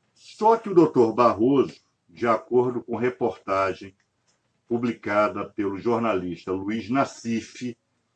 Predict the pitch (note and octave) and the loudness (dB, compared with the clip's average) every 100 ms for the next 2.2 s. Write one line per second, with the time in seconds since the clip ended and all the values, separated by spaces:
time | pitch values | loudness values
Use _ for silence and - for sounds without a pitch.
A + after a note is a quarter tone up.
0 | _ _ _ G2+ F#2+ - A2+ F#2+ F#2+ F#2+ | _ _ _ -8 -8 -2 -2 0 -2 -2
1 | E2+ E2+ F2+ D#3 D3 A2+ F#2+ G#2+ D3+ C3+ | -4 -10 2 2 4 0 -2 -2 -2 -2
2 | F#2 D#2+ | -4 -10